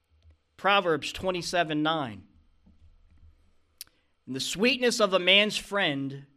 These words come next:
gives delight by hearty counsel." That's exactly what Ananias offered. He offered loving counsel with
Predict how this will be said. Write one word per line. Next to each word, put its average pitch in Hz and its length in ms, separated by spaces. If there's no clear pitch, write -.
gives 185 320
delight 190 760
by 151 260
hearty 180 760
counsel." 143 640
That's 175 200
exactly 202 580
what 208 160
Ananias 196 640
offered. 196 400
He 165 140
offered 202 580
loving 220 840
counsel 214 600
with 175 240